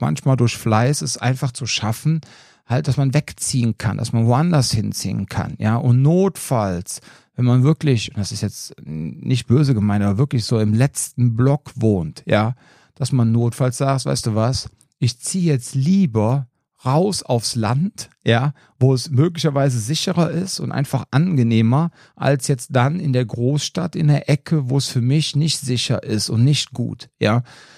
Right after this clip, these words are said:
So, das ist natürlich als Kind schwer, aber als, als erwachsene Person, die jetzt mir uns zuhören, ist halt so, wenn ihr natürlich wirklich das Gefühl habt, ihr habt eine permanente Bedrohungslage um euch herum,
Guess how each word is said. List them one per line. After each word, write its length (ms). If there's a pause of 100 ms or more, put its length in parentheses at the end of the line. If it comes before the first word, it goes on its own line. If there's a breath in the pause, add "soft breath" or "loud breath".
(120)
So, 280
das 120
ist 60
natürlich 220
als 180
Kind 320
schwer, 460 (140)
aber 220
als, 180
als 120
erwachsene 500
Person, 680
die 100
jetzt 240
mir 160
uns 220
zuhören, 640
ist 120
halt 180
so, 280 (640 loud breath)
wenn 140
ihr 80
natürlich 500
wirklich 320
das 200
Gefühl 600
habt, 300
ihr 120
habt 280
eine 520 (140)
permanente 840
Bedrohungslage 1040
um 240
euch 280
herum, 460